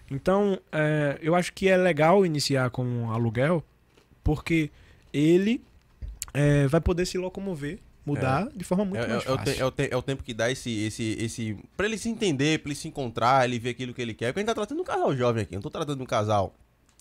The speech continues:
Speaker 2: já adulto. Então, assim, eu, pô, até, até, até concordei. Esse era um dos pontos que eu tinha com,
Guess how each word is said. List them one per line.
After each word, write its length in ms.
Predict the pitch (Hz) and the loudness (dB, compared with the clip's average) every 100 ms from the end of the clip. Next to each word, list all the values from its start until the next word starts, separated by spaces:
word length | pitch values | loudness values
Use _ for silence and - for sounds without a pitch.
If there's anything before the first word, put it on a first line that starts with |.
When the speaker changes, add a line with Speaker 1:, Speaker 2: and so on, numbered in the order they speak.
| - | -6
Speaker 2:
já 140 | 123 123 | 0 0
adulto. 320 | 104 98 - - - - - - | 0 -6 -10 -20 -20 -20 -20 -12
Então, 260 | 113 160 | -4 -4
assim, 280 | 202 143 98 _ _ - | -2 -4 -6 _ _ -6
eu, 360 | 127 214 247 233 _ - | 0 0 0 -10 _ -2
pô, 140 | 165 | 0
até, 380 | 113 151 190 170 | 0 0 0 0
até, 400 | 117 - 147 165 | -2 -2 0 2
até 240 | 131 147 | 2 -2
concordei. 340 | 147 190 143 - | -6 -6 -4 -2
Esse 220 | 214 - | -2 -2
era 100 | 262 | -6
um 40 | |
dos 120 | 349 - | -6 -8
pontos 240 | 156 139 | -8 -8
que 60 | 131 | -12
eu 40 | |
tinha 140 | 117 113 | -10 -10
com, 240 | 117 95 | -10 -12